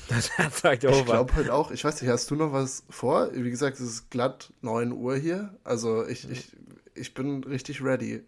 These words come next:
Speaker 2: für
Speaker 1: Ich auch
Speaker 2: wirklich
Speaker 1: nicht.
Speaker 2: tiefen Trade-Deadline-Talk.
Speaker 1: Ich, ich auch nicht.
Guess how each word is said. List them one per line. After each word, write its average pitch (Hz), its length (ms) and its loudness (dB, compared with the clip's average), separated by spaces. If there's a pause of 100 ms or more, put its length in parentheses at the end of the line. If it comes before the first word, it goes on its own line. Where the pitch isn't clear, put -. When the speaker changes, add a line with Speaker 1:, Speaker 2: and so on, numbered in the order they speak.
(260)
Speaker 2:
für 123 320 2
Speaker 1:
Ich 117 60 0
auch 113 40 -10
Speaker 2:
wirklich 127 340 -8
Speaker 1:
nicht. - 100 -20
Speaker 2:
tiefen 156 340 -6
Trade-Deadline-Talk. 113 1000 -2 (760)
Speaker 1:
Ich, - 340 -14 (160)
ich - 140 -20
auch 110 100 -6
nicht. 104 300 -10